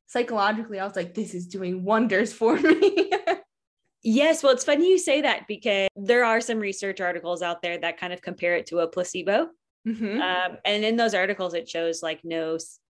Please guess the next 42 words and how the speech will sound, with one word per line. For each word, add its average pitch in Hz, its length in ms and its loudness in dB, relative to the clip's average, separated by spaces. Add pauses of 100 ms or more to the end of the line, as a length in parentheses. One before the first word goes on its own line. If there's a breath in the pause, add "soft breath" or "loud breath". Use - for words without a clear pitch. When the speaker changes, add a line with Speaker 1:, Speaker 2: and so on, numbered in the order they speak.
(280)
Speaker 2:
significant 170 580 -6
difference - 600 -10 (460)
between 190 220 -4
the 170 80 -8
placebo 175 600 -2
and 156 220 -6
the, 160 360 -4 (320)
Speaker 1:
<laughs> - 340 -16
Speaker 2:
um, 156 300 -6
cold 190 280 -2
immersion. 165 680 -6
So, 185 180 -4
like, 165 320 -4 (300 soft breath)
is 208 160 0
it 202 80 2
just 208 200 0
you 214 80 -2
feel 208 140 2
like 185 140 0
you're 185 100 -2
doing 180 160 -6
something 170 300 -10
good? 285 400 -2
So 185 120 -2
then 170 140 -4
it - 220 -6
creates - 640 -2 (180)
a - 80 -8
good 196 180 -4
response. 320 760 -2
But 247 100 6
if, 269 260 2 (200)
if 254 160 0
we 277 100 -2
break 311 280 0
it 370 100 -2
down 254 180 0
into 226 240 -2
what 196 160 0
it, 190 160 -2
like, 175 260 -4 (480)
does 190 680 2